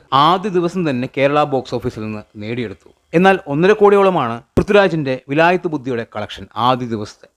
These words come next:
പക്ഷേ ഇന്ന് സംഗതി മാറിയിരിക്കുന്നു. ബുക്ക് മൈ ഷോ എടുത്തു നോക്കുമ്പോൾ ഞെട്ടിപ്പിക്കുന്ന ഒരു മാറ്റമാണ് കണ്ടുവരുന്നത്. അതായത്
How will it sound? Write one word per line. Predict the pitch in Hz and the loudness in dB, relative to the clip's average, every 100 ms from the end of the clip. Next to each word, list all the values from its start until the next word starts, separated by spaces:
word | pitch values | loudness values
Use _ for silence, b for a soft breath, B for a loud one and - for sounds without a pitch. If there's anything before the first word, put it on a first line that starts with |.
| - | -2
പക്ഷേ | 226 277 - 190 | -2 -4 -6 0
ഇന്ന് | 196 214 123 - - | 2 2 0 -2 0
സംഗതി | 175 175 165 160 - | 2 2 0 -4 -2
മാറിയിരിക്കുന്നു. | 131 156 180 185 175 185 233 277 - | 2 4 4 2 0 0 0 -2 -4
ബുക്ക് | 156 208 | -4 0
മൈ | 247 233 | 0 2
ഷോ | 220 214 151 | -2 -4 -6
എടുത്തു | - 151 | -2 0
നോക്കുമ്പോൾ | 135 135 117 98 - - | 0 0 -4 -6 -10 -2
ഞെട്ടിപ്പിക്കുന്ന | 147 170 247 220 208 196 - | 0 2 0 0 0 -2 -4
ഒരു | 135 120 | -4 -2
മാറ്റമാണ് | 123 131 139 110 107 - - | -2 -2 -4 -4 -6 -12 -2
കണ്ടുവരുന്നത്. | 135 151 143 104 90 - _ 147 | 0 2 2 0 -8 -18 _ 0
അതായത് | 202 190 | 2 2